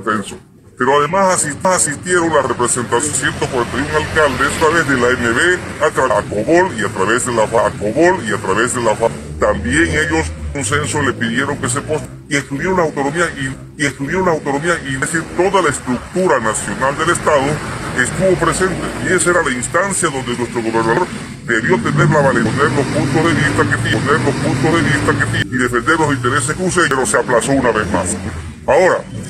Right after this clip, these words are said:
a ese comité impulsor, donde él está queriendo lavarse la cara, donde está queriendo disimular su incapacidad para gobernar el departamento, se está dejando manipular. Yo aprovecho para pedirle a la universidad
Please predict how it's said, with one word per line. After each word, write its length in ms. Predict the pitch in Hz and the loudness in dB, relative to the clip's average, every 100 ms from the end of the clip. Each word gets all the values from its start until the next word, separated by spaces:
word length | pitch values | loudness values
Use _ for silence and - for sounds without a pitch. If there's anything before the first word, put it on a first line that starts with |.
| - - - | -12 -10 -2
a 260 | 123 - 156 | -2 0 0
ese 240 | 170 165 | 2 0
comité 360 | 147 139 - 156 | 0 0 0 0
impulsor, 640 | - 170 151 - 165 147 - - - | 2 0 -2 2 4 2 0 -10 -2
donde 360 | 117 113 117 170 | 0 2 2 4
él 60 | |
está 440 | 160 139 175 170 143 143 | 2 0 0 2 0 2
queriendo 520 | 123 143 180 175 143 | 2 4 2 2 2
lavarse 440 | 117 127 151 - 117 | 4 4 2 2 0
la 160 | 107 98 165 | 0 -2 0
cara, 360 | 175 123 175 175 - - - | 2 2 0 -2 -10 -14 -4
donde 220 | 110 113 | 0 0
está 180 | 110 165 | 0 -2
queriendo 360 | 170 143 165 156 | 0 -2 0 0
disimular 460 | 131 120 117 165 | -2 -2 0 0
su 120 | 165 143 | 0 -2
incapacidad 800 | 113 117 110 120 110 113 151 165 | -2 0 2 2 0 0 0 2
para 160 | 131 | 0
gobernar 300 | 120 123 147 | 2 2 2
el 80 | 156 | 0
departamento, 640 | 160 170 175 165 156 170 170 - - - | 0 2 2 2 0 -2 -2 -6 -14 -12
se 100 | - | -6
está 180 | 143 180 | -2 2
dejando 380 | 180 156 175 170 | 2 2 0 0
manipular. 440 | 165 165 160 185 190 - - - - - - | -2 -2 0 2 2 0 -8 -8 -8 -6 2
Yo 60 | 165 | 2
aprovecho 500 | 180 160 190 185 160 | 4 4 4 4 2
para 180 | 135 120 | 2 2
pedirle 400 | 110 147 180 165 | 2 2 4 4
a 60 | 147 | 4
la 60 | |
universidad 600 | 135 127 120 - 156 160 | 4 2 0 0 2 2